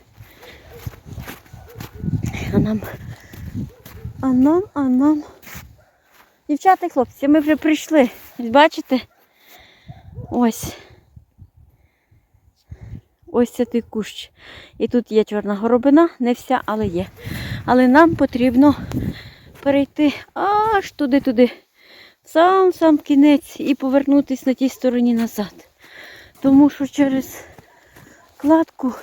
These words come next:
я з козулею не перейду. Та й тут і кладки вже нема. Бачите? Одним словом,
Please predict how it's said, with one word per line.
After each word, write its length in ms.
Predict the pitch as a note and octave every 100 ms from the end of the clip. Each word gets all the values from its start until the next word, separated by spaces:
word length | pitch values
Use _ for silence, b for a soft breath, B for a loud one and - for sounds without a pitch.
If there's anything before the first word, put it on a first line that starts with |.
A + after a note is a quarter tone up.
| B
я 240 | C4+ C#4 C4
з 120 | -
козулею 640 | - B3+ B3+ B3+ C4 C4 - b b b b b b _
не 140 | C#4 C4+
перейду. 640 | C#4 C4+ C4+ A3+ C4+ B3 b b b b b b b b _ -
Та 100 | E4
й 40 |
тут 200 | D#4+ E4
і 60 | D4+
кладки 420 | C#4+ C#4+ C#4+ C#4+
вже 220 | B3 B3+
нема. 360 | A#3+ A#3 A3+ G#3+ B B B -
Бачите? 460 | C#4 - _ D#4+ - _ b b b b b b -
Одним 240 | C4+ C#4+ C#4
словом, 380 | B3 A#3 G#3+